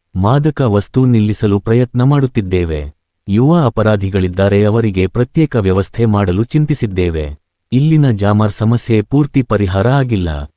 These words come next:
ಬೆಳಗಾವಿ ಸೇರಿ ಇಲ್ಲಿಯೂ ಜಾಮರ್ ಸಮಸ್ಯೆ ಇದೆ. ಬಹಳಷ್ಟು ಕೆಲಸ ಇನ್ನೂ ಮಾಡಬೇಕಿದೆ. ಖೈದಿ ಸಂಖ್ಯೆ ಬೆಂಗಳೂರಿನಲ್ಲಿದೆ, ಗದಗ, ಮಂಗಳೂರು ಸೇರಿ. ಕೋಲಾರ ಇದೆ, ಆದರೆ ಬೆಳಗಾವಿ ಹಾಗೂ ಧಾರವಾಡದಲ್ಲಿ ಕಡಿಮೆ ಇದೆ.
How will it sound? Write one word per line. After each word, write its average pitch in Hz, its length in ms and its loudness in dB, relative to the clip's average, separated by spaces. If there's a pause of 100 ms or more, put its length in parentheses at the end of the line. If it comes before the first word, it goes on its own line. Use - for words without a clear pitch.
(280)
ಬೆಳಗಾವಿ 139 600 0
ಸೇರಿ 104 420 0
ಇಲ್ಲಿಯೂ 107 360 2
ಜಾಮರ್ 131 380 2
ಸಮಸ್ಯೆ 107 480 0
ಇದೆ. 78 400 -4 (360)
ಬಹಳಷ್ಟು 127 600 0
ಕೆಲಸ 104 340 -2
ಇನ್ನೂ 104 360 2
ಮಾಡಬೇಕಿದೆ. 110 840 -2 (180)
ಖೈದಿ 160 380 0
ಸಂಖ್ಯೆ 107 420 -2
ಬೆಂಗಳೂರಿನಲ್ಲಿದೆ, 95 1080 0 (240)
ಗದಗ, 95 340 -2 (400)
ಮಂಗಳೂರು 131 520 2
ಸೇರಿ. 85 540 -2 (320)
ಕೋಲಾರ 151 400 2
ಇದೆ, 95 440 0 (200)
ಆದರೆ 127 340 0
ಬೆಳಗಾವಿ 107 520 2
ಹಾಗೂ 117 340 -2
ಧಾರವಾಡದಲ್ಲಿ 98 760 0
ಕಡಿಮೆ 131 380 2
ಇದೆ. 76 400 -4